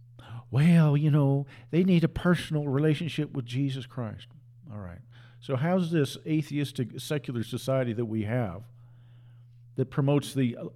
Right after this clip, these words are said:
utter lie that we're a par-, byproduct of time and chance, uh, promote the idea of a personal relationship with Jesus Christ? It does not. But the church has said, You know what, let's, uh, let's get along and go along and let's be uh,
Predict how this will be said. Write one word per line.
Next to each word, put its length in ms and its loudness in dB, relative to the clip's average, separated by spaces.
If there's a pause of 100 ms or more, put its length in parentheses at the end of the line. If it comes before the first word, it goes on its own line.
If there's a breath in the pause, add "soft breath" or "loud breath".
utter 220 4
lie 420 4
that 140 4
we're 220 2
a 120 -2
par-, 320 2
byproduct 540 2
of 100 -4
time 300 -2
and 100 -6
chance, 320 -6 (140)
uh, 80 -8
promote 540 0
the 120 2
idea 280 2
of 100 -2
a 40 -6
personal 400 -2
relationship 500 -2
with 100 -6
Jesus 260 -2
Christ? 260 -2
It 120 -4
does 180 -2
not. 320 -6 (3250 loud breath)
But 120 -6
the 80 0
church 260 2
has 100 0
said, 200 8
You 80 2
know 80 6
what, 140 4
let's, 260 0 (140)
uh, 320 4
let's 200 -2
get 160 4
along 380 4
and 100 -2
go 180 0
along 460 0
and 140 0
let's 220 0
be 340 0 (280 loud breath)
uh, 60 -10